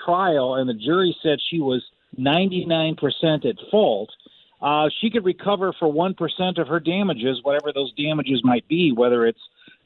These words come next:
physical, mental, emotional, economic, so forth. So in Louisiana, she would have a better shot at this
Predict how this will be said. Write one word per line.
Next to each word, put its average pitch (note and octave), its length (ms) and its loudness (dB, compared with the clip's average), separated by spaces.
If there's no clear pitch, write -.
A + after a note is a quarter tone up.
physical, D#3+ 800 2
mental, D#3 680 2
emotional, C#3 920 0
economic, C#3+ 640 0
so E3+ 160 2
forth. G2 240 -6
So D3 220 4
in F3 300 0
Louisiana, F#3+ 840 2
she F#3+ 80 -6
would F3+ 120 2
have D#3+ 120 2
a D3+ 80 2
better D#3+ 360 0
shot F#3 240 0
at C#3+ 140 -8
this C3 200 -6